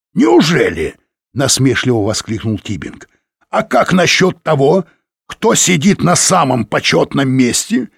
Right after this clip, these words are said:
по правую руку от Господа?» Софи так и впилась глазами в фигуру,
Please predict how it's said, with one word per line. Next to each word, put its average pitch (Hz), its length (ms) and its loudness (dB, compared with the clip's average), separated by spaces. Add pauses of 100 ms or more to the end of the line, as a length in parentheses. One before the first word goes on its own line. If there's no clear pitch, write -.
(280)
по 170 120 -4
правую 180 580 2
руку 156 360 2
от 123 160 0
Господа?» 220 720 -2 (680)
Софи - 440 -4
так - 340 -8
и - 20 -4
впилась 113 800 -6
глазами 92 720 -4
в - 40 -10
фигуру, 127 800 -6